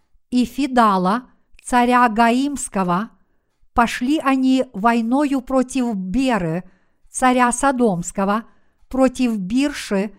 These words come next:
царя Гоморского, Шинава, царя Адмы, Шемевера,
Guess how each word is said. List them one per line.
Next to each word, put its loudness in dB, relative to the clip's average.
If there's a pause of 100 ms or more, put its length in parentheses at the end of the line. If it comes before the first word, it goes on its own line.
(300)
царя 2
Гоморского, 0 (260)
Шинава, 2
царя 0
Адмы, -2 (500)
Шемевера, 0